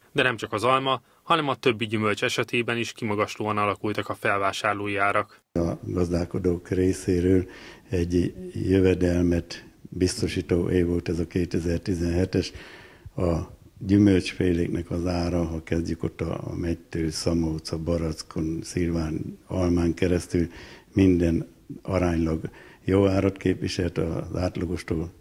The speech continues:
Speaker 2: magasabb áron lehetett értékesíteni, volt is kereslet ita-, irántuk.
Speaker 1: Rácz Imre azt is elmondta, a termés mennyiség tekintetében is sikeres év volt kétezer-tizenhét a megyében, bár a fagyok néhol okoztak károkat,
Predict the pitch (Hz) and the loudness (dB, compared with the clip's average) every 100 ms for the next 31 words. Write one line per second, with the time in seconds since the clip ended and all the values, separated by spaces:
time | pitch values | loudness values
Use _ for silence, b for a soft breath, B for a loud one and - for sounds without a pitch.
0 | - - 90 95 95 - 87 90 87 85 | -12 -6 0 2 2 2 0 0 2 2
1 | 90 90 87 87 92 - 90 - 90 90 | 0 0 0 0 -4 -2 -4 0 -2 0
2 | 87 - - 85 80 B B B 92 92 | -4 -4 -4 -4 -4 B B B 2 2
3 | 82 - - - 95 95 - 92 85 - | 2 -2 -4 0 0 0 0 -2 -2 -4
4 | 95 - 98 92 90 90 90 - - _ | -6 -2 0 2 2 2 0 -2 -12 _
5 | - 120 107 123 110 113 110 117 131 120 | 0 0 0 -4 0 0 0 0 0 2
6 | 117 107 123 123 139 131 120 113 110 - | -2 2 2 2 0 0 2 0 -2 -2
7 | 117 107 - 101 117 - 120 117 120 113 | -4 -2 -4 -4 -4 -4 -4 -2 0 0
8 | 113 107 - - 113 - 120 113 113 - | 0 -4 -4 -2 -4 0 0 0 -2 -2
9 | 113 - 113 110 107 120 113 110 113 117 | -4 -2 0 0 -2 -2 -2 -2 -2 -2
10 | 113 113 117 117 113 b b 151 139 117 | -4 -2 0 -2 -4 b b 0 0 0
11 | - 120 117 123 113 113 117 110 110 - | -2 -2 -2 -2 0 0 -2 -2 -4 -4
12 | 98 123 123 113 123 - | -2 0 0 0 0 -2